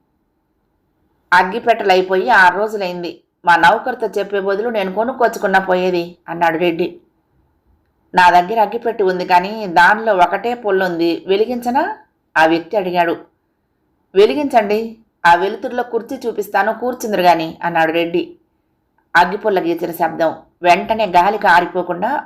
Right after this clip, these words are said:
రెండు చేతులు అడ్డం పెట్టి జాగ్రత్తగా అగ్గిపుల్లను పట్టుకున్న ఆ వ్యక్తి కనపడ్డాడు. ఏడు అడుగుల ఎత్తు, ఎత్తుకు తగిన లావు, సైజును మించిన గద్ద ముక్కు, ముఖమంతా ముక్కి అన్నట్టుంది. తల మీద ఉన్న టోపీ ముఖం మీదకు జారి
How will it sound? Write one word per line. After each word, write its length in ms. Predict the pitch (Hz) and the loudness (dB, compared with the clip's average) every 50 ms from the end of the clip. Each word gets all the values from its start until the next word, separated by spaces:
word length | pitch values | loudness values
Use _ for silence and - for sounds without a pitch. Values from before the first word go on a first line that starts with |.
| - - | -4 -2
రెండు 380 | 170 170 180 214 226 254 - 240 | 0 0 0 0 -2 -4 -2 -2
చేతులు 220 | 220 214 220 202 | -2 0 2 4
అడ్డం 280 | 185 170 160 160 180 185 | 2 2 2 0 -2 -2
పెట్టి 460 | 190 180 170 - 175 156 - - - _ _ _ _ _ _ _ _ _ - | -4 -6 -4 -2 -4 -4 -4 -6 -18 _ _ _ _ _ _ _ _ _ 2
జాగ్రత్తగా 640 | 165 170 170 170 170 180 175 175 - - 208 214 220 | 4 4 4 4 4 2 0 0 0 -4 -2 0 2
అగ్గిపుల్లను 560 | 185 175 175 185 226 220 240 220 202 185 175 | 2 2 2 0 -4 -6 -4 -4 -4 -4 -4
పట్టుకున్న 400 | - 175 165 170 - 175 170 165 | -2 -2 -2 -2 -4 -4 0 0
ఆ 120 | 160 160 | 2 2
వ్యక్తి 300 | 160 160 165 165 165 - | 2 0 -2 -4 -4 -6
కనపడ్డాడు. 600 | 226 208 190 185 185 185 180 180 180 175 180 175 - - - _ _ _ _ _ _ _ _ _ _ _ _ - | -6 -4 -4 -4 -4 -4 0 0 2 2 0 -2 -4 -6 -14 _ _ _ _ _ _ _ _ _ _ _ _ -2
ఏడు 300 | 170 175 180 180 160 165 | 0 2 2 4 4 4
అడుగుల 260 | 160 165 180 196 202 | 2 2 2 0 0
ఎత్తు, 600 | 185 170 165 156 - - 170 165 165 156 - - - _ _ - | 0 0 -2 -4 -6 -4 -2 0 0 -2 -2 -8 -20 _ _ -2
ఎత్తుకు 300 | 202 202 202 - 247 247 | -2 -2 -2 -4 -6 -2
తగిన 300 | 247 226 196 202 208 214 | 0 0 0 2 2 2
లావు, 460 | 190 175 160 165 165 165 165 - - - _ _ _ _ _ - | 2 2 0 0 0 0 -2 -4 -6 -14 _ _ _ _ _ 0
సైజును 380 | - 185 214 240 233 254 233 214 | 2 4 4 2 0 -2 -4 -4
మించిన 320 | 196 190 185 190 208 208 | -4 -4 -4 -4 -2 -2
గద్ద 280 | 190 170 160 156 156 180 | 2 2 2 2 2 -2
ముక్కు, 480 | 190 185 170 - - - 160 - - - _ _ _ _ _ _ _ - | -4 -4 -4 -6 -4 -6 -6 -6 -8 -14 _ _ _ _ _ _ _ -2
ముఖమంతా 480 | 185 185 185 254 262 269 262 262 269 254 | -2 0 2 2 2 2 2 2 0 0
ముక్కి 360 | 233 214 226 226 - - 294 | 0 0 -4 -4 -4 -2 0
అన్నట్టుంది. 720 | 269 247 220 214 214 214 214 190 180 180 175 160 - - - _ _ _ _ _ _ _ _ _ _ - | 0 0 2 0 0 -2 -2 -4 -2 0 -2 -2 -2 -4 -20 _ _ _ _ _ _ _ _ _ _ 0
తల 180 | 165 156 180 214 | 2 4 4 4
మీద 200 | 226 240 233 220 | 2 0 0 0
ఉన్న 220 | 190 180 175 175 | 0 2 2 2
టోపీ 440 | 175 - 185 185 190 190 202 208 208 | 2 2 0 0 0 0 0 -2 0
ముఖం 340 | 190 180 180 180 - 233 240 | 0 0 -2 -2 -2 -4 -2
మీదకు 260 | 233 196 180 180 190 | -2 -2 -2 -2 -4
జారి 480 | 180 185 170 165 165 165 165 147 - | 0 0 2 2 2 2 0 -4 -4